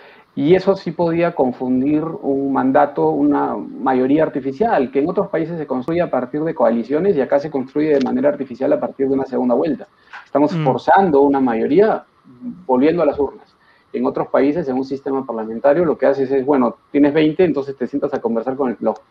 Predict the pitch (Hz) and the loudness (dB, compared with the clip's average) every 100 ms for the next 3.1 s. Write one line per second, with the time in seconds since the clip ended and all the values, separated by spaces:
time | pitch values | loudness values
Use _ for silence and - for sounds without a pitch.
0 | _ 156 156 151 151 147 131 120 - - | _ 2 4 4 2 0 0 -2 -2 -2
1 | 110 120 143 123 120 165 131 98 - _ | 0 2 2 0 -4 -2 -4 -4 -14 _
2 | _ _ _ 120 127 151 147 139 139 180 | _ _ _ 0 2 2 2 2 2 2
3 | 208 | 0